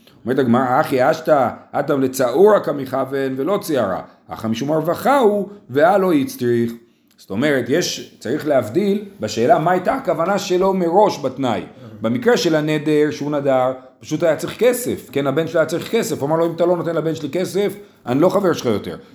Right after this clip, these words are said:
ואז ברוך השם מסתדר לבן שלו הכל, כל ה-, איך אומרים, הכוכבים הסתדרו במקום, והוא לא היה צריך יותר כסף. אז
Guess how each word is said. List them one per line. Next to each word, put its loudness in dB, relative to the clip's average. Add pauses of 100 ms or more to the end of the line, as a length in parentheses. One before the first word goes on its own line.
(120)
ואז 0
ברוך 0
השם 0
מסתדר -2
לבן 0
שלו -2
הכל, 0 (400)
כל -2
ה-, 0
איך -14
אומרים, -4
הכוכבים -2
הסתדרו 0
במקום, 0 (300)
והוא 2
לא 4
היה 2
צריך -4
יותר -2
כסף. -4 (320)
אז 2